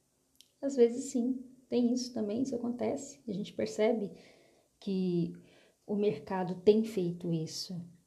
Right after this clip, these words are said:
tem vendido de volta para nós a nossa individualidade. Mas o que eu quero te propor aqui é que você tome pra você,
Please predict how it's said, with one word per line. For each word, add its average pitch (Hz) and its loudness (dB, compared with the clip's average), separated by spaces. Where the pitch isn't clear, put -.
tem 185 0
vendido 208 4
de 165 -4
volta 180 2
para 170 0
nós 170 -2
a 175 2
nossa 170 0
individualidade. 170 -2
Mas 175 -2
o - -8
que 180 -6
eu 170 -4
quero 180 -2
te - -12
propor 170 -2
aqui 180 -4
é 180 -2
que 214 0
você 202 -2
tome 240 6
pra 190 -2
você, 170 -2